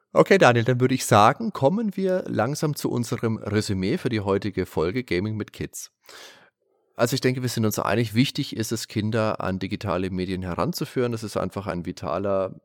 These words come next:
Aspekt ihres Lebens. Es wird sie ihr ganzes Leben lang begleiten und spielerisch funktioniert sowas einfach am allerbesten.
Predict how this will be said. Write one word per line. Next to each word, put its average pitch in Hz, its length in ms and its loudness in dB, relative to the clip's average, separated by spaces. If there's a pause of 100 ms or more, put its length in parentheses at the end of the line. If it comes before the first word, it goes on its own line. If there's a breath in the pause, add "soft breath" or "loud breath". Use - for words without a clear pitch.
(120)
Aspekt - 720 -8 (640)
ihres 92 380 -8
Lebens. 87 360 -6
Es - 140 -10
wird 92 100 -2
sie 98 120 -4
ihr 90 60 0
ganzes 90 320 -8
Leben 87 220 -6
lang 87 220 -8
begleiten 98 540 -6 (140 loud breath)
und - 200 -4
spielerisch 113 500 -2
funktioniert 95 420 -4
sowas 95 320 -4
einfach 98 280 -6
am 90 120 -6
allerbesten. 87 600 -6